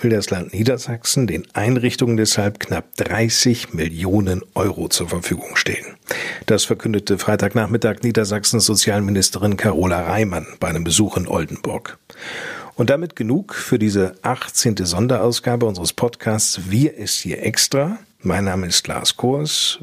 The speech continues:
Vielen Dank fürs Zuhören. Bis zum nächsten Mal. Ihnen eine gute Zeit. Und jetzt übernimmt noch abschließend Cloppenburgs Landrat Johann Wimberg.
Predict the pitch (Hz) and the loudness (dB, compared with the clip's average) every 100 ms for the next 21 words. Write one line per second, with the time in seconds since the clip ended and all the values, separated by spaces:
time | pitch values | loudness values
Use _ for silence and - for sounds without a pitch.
0 | - - 78 95 95 - - - - 135 | -4 -2 0 -2 -4 -2 -2 2 4 4
1 | 127 127 - - - - - - - 87 | 2 0 -8 -16 -18 -16 -2 -2 0 -2
2 | 107 120 107 92 87 110 90 90 - - | 0 2 2 0 0 -2 -2 -10 -8 -4
3 | - 151 214 - - - 123 120 123 120 | 0 0 0 -2 -4 -2 0 2 2 2
4 | 120 104 107 - 107 - 90 - 101 90 | 0 2 0 0 -2 -2 -2 0 0 0
5 | 98 90 - - 131 131 113 104 - - | 0 0 0 2 2 2 -2 0 -2 -2
6 | 92 - 85 - - - - _ _ - | -4 -4 -4 -2 -2 -4 -8 _ _ 0
7 | - - 107 92 - - - - | 4 4 2 0 0 -2 -2 -8